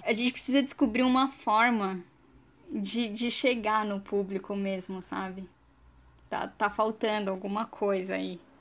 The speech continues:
Além da falta de apoio, né? Mas uma forma de, de sair desse sistema também, dessa de-,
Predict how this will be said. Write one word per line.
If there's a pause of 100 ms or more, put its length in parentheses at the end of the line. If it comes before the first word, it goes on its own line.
(380)
Além
da
falta
de
apoio,
né? (1400)
Mas
uma
forma
de,
de
sair
desse
sistema
também,
dessa
de-,